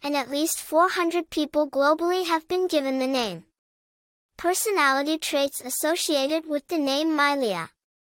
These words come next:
Individuals named Mylia are often known for their strong desire to help others, sometimes even sacrificing their own personal needs for the sake of someone else.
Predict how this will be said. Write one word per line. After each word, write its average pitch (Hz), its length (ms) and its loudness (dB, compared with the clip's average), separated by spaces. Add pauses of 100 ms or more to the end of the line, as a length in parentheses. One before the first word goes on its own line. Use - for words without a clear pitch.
(580)
Individuals 349 840 0
named 277 340 -2
Mylia 277 680 2
are 277 160 0
often 330 440 0
known 240 320 0
for 277 160 -6
their 254 160 2
strong 277 460 0
desire 254 560 2
to - 220 -6
help 285 260 0
others, 269 400 -2 (340)
sometimes 427 640 0
even 320 280 0
sacrificing 294 960 -2
their 247 200 0
own 294 240 0
personal 320 520 -2
needs 277 420 -2
for 277 140 -6
the 277 80 -2
sake 294 340 -2
of 349 100 -2
someone 285 440 -2
else. - 460 -2